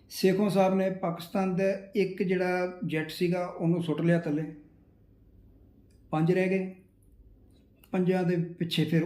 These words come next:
ਉਹ ਆਪ, ਮਤਲਬ ਆਪਣੇ ਜੈੱਟ ਦੇ ਨਾਲ ਉਹਨਾਂ ਦੀ ਡੌਗ ਫਾਈਟ ਹੋਈ ਹੈ। ਇਸ ਡੌਗ ਫਾਈਟ ਦੇ ਵਿੱਚ ਇੱਕ ਹੋਰ ਪਾਕਿਸਤਾਨੀ ਜੈੱਟ ਸੀਗਾ, ਜਦੋਂ ਉਹਦਾ ਵੀ ਕਾਫੀ ਨੁਕਸਾਨ ਹੋ ਗਿਆ, ਉਹ ਡਿੱਗਾ ਹੈ।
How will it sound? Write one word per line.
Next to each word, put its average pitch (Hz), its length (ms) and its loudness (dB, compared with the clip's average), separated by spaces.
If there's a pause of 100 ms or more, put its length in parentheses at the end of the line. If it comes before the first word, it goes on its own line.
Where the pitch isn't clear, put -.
(160)
ਉਹ 160 340 -4 (500)
ਆਪ, 147 300 0
ਮਤਲਬ 156 560 0
ਆਪਣੇ 165 260 0
ਜੈੱਟ 165 260 -2
ਦੇ 160 140 0
ਨਾਲ 160 480 -2 (100)
ਉਹਨਾਂ 165 220 0
ਦੀ 160 100 -2
ਡੌਗ 151 240 -2
ਫਾਈਟ 147 300 -4
ਹੋਈ 127 240 -2
ਹੈ। 127 80 -14 (1700)
ਇਸ 214 280 2
ਡੌਗ 208 180 4
ਫਾਈਟ 208 260 2
ਦੇ 208 200 4
ਵਿੱਚ 190 360 0 (800)
ਇੱਕ 233 180 0
ਹੋਰ 220 240 4
ਪਾਕਿਸਤਾਨੀ 202 720 -2
ਜੈੱਟ 175 240 0
ਸੀਗਾ, 180 640 -2
ਜਦੋਂ 180 460 -2 (1000)
ਉਹਦਾ 190 280 2
ਵੀ 190 140 0
ਕਾਫੀ 185 280 -2
ਨੁਕਸਾਨ 175 500 4
ਹੋ 170 80 2
ਗਿਆ, 160 200 4
ਉਹ 170 560 -2
ਡਿੱਗਾ 151 240 0
ਹੈ। 151 340 -6